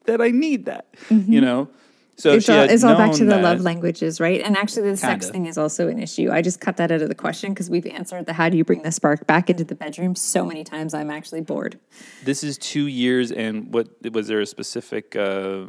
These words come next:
Speaker 1: note about that? Or is she just like, "And, uh, the sex
Speaker 2: And
Speaker 1: isn't
Speaker 2: also,
Speaker 1: that
Speaker 2: how
Speaker 1: great"?
Speaker 2: do you bring back the spark? Well, I'm assuming if her,
Speaker 1: Oh.
Speaker 2: if the, if she doesn't feel like there's an emotional connection and, um, she's not getting her love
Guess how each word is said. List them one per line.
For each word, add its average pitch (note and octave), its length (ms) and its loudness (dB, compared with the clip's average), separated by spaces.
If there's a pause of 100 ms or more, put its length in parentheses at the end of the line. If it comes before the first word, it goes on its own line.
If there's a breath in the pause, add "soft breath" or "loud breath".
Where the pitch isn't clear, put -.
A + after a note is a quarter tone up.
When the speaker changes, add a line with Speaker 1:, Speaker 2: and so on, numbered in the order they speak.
Speaker 1:
note G2 580 -12
about C3 340 -6
that? C#3 220 -2
Or A#2 100 -2
is F#2+ 60 -10
she G#2+ 140 -12
just G2+ 220 -10
like, G2 280 -10
"And, C3+ 320 2
uh, A#2+ 240 2
the A2+ 100 -4
sex A2+ 140 -2
Speaker 2:
And G#3 80 6
Speaker 1:
isn't G#3 100 6
Speaker 2:
also, G3 200 4
Speaker 1:
that G3 80 6
Speaker 2:
how F#3+ 100 0
Speaker 1:
great"? F3+ 60 2
Speaker 2:
do F3+ 60 0
you F3+ 100 2
bring E3+ 180 -2
back D#3 180 -4
the E3 100 -6
spark? - 320 -4
Well, G3 120 6
I'm G3+ 180 4
assuming A3 540 4
if E3+ 140 0
her, F3+ 540 4
Speaker 1:
Oh. - 60 2
Speaker 2:
if F3+ 80 0
the, - 180 2
if G3+ 140 6
she - 120 2
doesn't A3 220 6
feel G3+ 220 4
like F#3 160 4
there's F3+ 200 2
an F3+ 60 2
emotional E3+ 520 0
connection F#3+ 720 0 (420 loud breath)
and, F3 500 0
um, D#3+ 360 -2
she's F#3 260 2
not F3 300 0 (320)
getting E3+ 420 2
her E3+ 260 0
love D#3 600 0